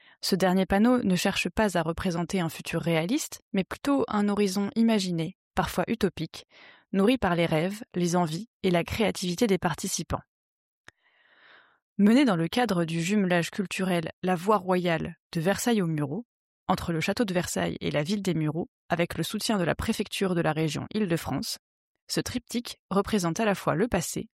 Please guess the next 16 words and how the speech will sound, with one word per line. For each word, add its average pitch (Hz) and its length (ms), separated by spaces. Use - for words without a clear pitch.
le 247 120
présent 160 380
et 247 80
l'avenir 170 560
d'un 165 160
territoire 180 640
situé - 380
à 175 80
proximité - 520
du 180 100
domaine 170 300
de 165 80
Versailles. - 500
Cette - 260
œuvre 226 280
impressionnante 214 760